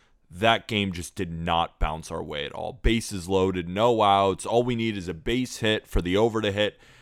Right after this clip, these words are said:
And of course, three up, three down. The umpire, enormous zone. If you check out the umpire scorecard,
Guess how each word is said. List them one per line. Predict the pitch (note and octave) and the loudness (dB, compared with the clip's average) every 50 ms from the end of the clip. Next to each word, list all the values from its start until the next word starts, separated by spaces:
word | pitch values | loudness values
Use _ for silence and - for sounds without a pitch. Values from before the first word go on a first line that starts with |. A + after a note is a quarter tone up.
| _ | _
And | _ - G2+ | _ -10 -10
of | F#2+ - | -10 -10
course, | - - A2 G#2+ G2+ F#2+ - - - - _ _ _ _ _ | -6 -4 0 0 0 0 -2 -8 -14 -16 _ _ _ _ _
three | - - A2 A#2+ B2+ B2 A#2 | -8 -2 0 2 4 6 6
up, | A2+ A2+ A2 _ _ _ _ | 4 4 2 _ _ _ _
three | _ - - F#2+ F#2+ G#2 G#2+ A2 | _ -4 -2 0 0 2 0 0
down. | G2+ F#2+ F#2+ F#2 F2+ F2+ F#2 F#2 F#2 F2+ F2+ F#2+ - _ | 2 0 0 2 2 0 0 -2 -4 -6 -8 -12 -16 _
The | - G2+ G2+ | -6 -2 -2
umpire, | G#2+ B2 A#2+ - - A2+ G#2+ G#2+ G#2+ G#2 G#2+ - - | -2 -2 0 0 2 4 4 6 6 4 2 0 -4
enormous | G2 F#2+ F#2 F#2 G2 A2 A#2 A2+ A2 G2 | -6 -4 -2 0 0 0 0 0 -2 -4
zone. | D#2 D#2 D#2 F#2+ G2 G2 G2 F#2+ G2 F#2+ | -6 -6 -2 -2 0 0 0 -2 -2 -4
If | F2+ - | -6 -8
you | - F2+ | -10 -14
check | - - G#2 G2+ - | -8 -6 -6 -4 -2
out | G2 F#2 - | -2 -4 -2
the | F2+ F#2 | -2 -4
umpire | F#2 F2+ - - F#2 F2+ | -4 0 0 0 0 0
scorecard, | - - - F#2+ F#2 E2 - G2 F2+ F2 E2+ | -4 -4 -4 -4 -4 -4 -4 -4 -4 -4 -4